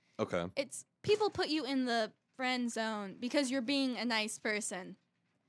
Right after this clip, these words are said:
Speaker 2: Like, because you're being a friend to someone, they're going to consider you a friend. Just because you're nice to a person doesn't mean they're going to sleep with you. That's not how the world works.
Speaker 1: But that's what Reddit users think.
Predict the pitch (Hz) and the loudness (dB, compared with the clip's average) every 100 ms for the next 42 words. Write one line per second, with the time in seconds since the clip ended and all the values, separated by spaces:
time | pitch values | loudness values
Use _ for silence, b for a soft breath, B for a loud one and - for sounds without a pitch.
0 | _ _ _ _ - 269 269 302 381 302 | _ _ _ _ 0 0 2 4 4 6
1 | 415 403 415 359 - 427 453 339 - 262 | 6 6 6 2 4 4 4 2 2 4
2 | 233 220 208 247 269 254 262 262 269 262 | 4 2 0 2 4 4 4 4 4 2
3 | 254 214 - 349 294 214 202 220 269 - | 2 2 4 6 6 4 -2 2 2 2
4 | 294 254 262 269 277 294 - 262 208 220 | 2 2 2 4 4 4 2 0 2 0
5 | 214 214 214 233 233 202 233 214 214 208 | 0 -2 2 4 4 0 0 2 2 4
6 | 220 208 202 208 302 302 240 233 226 214 | 2 2 2 0 2 2 0 -4 -2 0
7 | 220 - 226 240 220 214 214 262 247 220 | 0 2 2 4 2 2 2 4 4 4
8 | 214 214 - 123 156 160 156 156 127 131 | 2 2 2 6 8 8 8 6 10 8
9 | 147 120 123 123 123 120 - 180 160 104 | 8 8 8 8 8 6 8 8 8 4